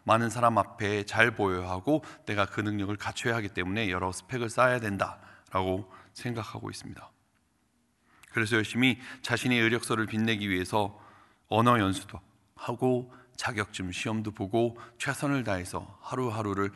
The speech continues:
살고 있는 것입니다. 그런데 그 자격이라는 것이 꼭 어디에 들어가기만을 위한 것이 아닙니다.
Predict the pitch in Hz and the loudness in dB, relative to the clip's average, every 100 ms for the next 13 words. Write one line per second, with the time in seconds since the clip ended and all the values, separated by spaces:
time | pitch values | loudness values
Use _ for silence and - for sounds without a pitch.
0 | - - - 120 110 117 98 98 92 90 | -10 -12 -6 -4 -2 0 0 0 -2 -4
1 | - - - - _ _ _ _ _ _ | -8 -12 -14 -18 _ _ _ _ _ _
2 | _ _ _ _ _ - - - - - | _ _ _ _ _ -20 -20 -20 -10 4
3 | 135 160 175 190 135 123 170 180 156 123 | 6 6 6 6 8 8 6 6 4 4
4 | 98 - 147 95 - 87 - 113 110 156 | 0 0 -2 -2 -6 -10 -2 0 2 2
5 | 139 123 127 135 127 110 101 92 95 - | 0 2 2 4 0 -2 -4 -4 -8 -8
6 | 110 101 101 92 92 95 90 85 107 104 | -2 0 0 -2 -2 -2 -4 -4 -2 -2
7 | 90 85 | -2 -6